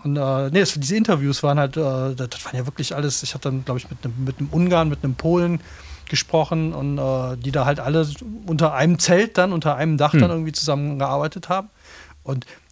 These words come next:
Speaker 1: interessanterweise, die, die den meisten Rassismus abgekriegt hat, wie sie mir erzählt hat, war eine Deutsche,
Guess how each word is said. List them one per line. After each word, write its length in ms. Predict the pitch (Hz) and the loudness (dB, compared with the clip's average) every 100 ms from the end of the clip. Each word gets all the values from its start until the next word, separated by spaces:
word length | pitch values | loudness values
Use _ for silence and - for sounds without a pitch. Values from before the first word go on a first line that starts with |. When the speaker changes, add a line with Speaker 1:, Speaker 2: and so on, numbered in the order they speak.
| _ - _ | _ -20 _
Speaker 1:
interessanterweise, 840 | 170 - 156 180 190 139 147 165 | -4 0 2 2 2 2 2 2
die, 200 | 127 156 | 0 -2
die 140 | 175 160 | 0 0
den 140 | 139 | 0
meisten 320 | 135 185 - | 2 2 0
Rassismus 580 | 156 131 - - 170 - | -2 -2 -2 0 0 -2
abgekriegt 600 | - 160 - 196 - 196 | -2 -4 -4 -6 -4 -2
hat, 120 | 214 170 | -2 -2
wie 60 | |
sie 100 | 165 | -2
mir 80 | 170 | -2
erzählt 320 | 156 175 170 | -2 -2 -2
hat, 140 | 165 135 | -2 0
war 80 | |
eine 140 | 139 131 | 0 -2
Deutsche, 680 | 117 127 135 220 - 160 | -4 0 2 2 2 0